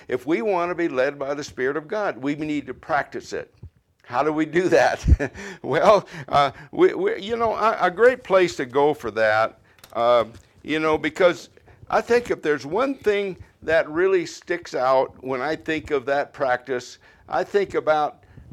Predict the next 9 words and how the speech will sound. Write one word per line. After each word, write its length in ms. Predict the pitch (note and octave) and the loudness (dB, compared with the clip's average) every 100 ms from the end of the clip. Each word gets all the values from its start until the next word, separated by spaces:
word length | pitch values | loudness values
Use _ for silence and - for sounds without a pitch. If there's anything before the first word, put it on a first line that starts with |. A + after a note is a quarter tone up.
| - - _ C3+ | -18 -20 _ -4
just 420 | E3+ F#3+ F#3 - - - - - A#2 B2 | 0 0 -2 -12 -20 -20 -18 -18 -12 -4
being 300 | G#3 A3 F#3 | -2 -2 -2
aware 600 | C3 C#3 E3 E3 E3 D3 | -4 0 2 4 2 0
that 220 | B2 A#2+ | -4 -6
the 100 | A#2 | -10
Spirit 380 | - - F#3 F3 | -8 0 0 0
of 100 | C#3+ | 0
God 400 | D3 D3 C#3+ - | 2 2 0 -4
is 460 | C#3 C#3 C3+ A#2+ | -4 -2 -4 -8